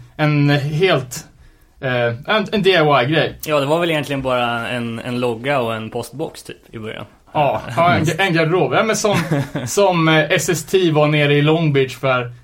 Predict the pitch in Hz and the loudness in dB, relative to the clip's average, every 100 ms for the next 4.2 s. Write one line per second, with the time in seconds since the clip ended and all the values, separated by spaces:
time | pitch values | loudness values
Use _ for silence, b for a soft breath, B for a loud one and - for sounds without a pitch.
0 | B - 139 131 - 139 123 123 127 123 | B -2 0 0 -4 -2 0 0 -4 -4
1 | 127 123 117 B B B B 151 143 143 | -4 -4 -6 B B B B -4 0 0
2 | 139 139 135 147 139 143 139 135 120 135 | 0 -4 -2 0 0 -2 -2 -4 -4 -2
3 | 123 120 139 127 127 127 143 131 120 120 | -2 -2 -4 -4 -4 -2 -2 -2 -6 -6
4 | 120 117 | -8 -8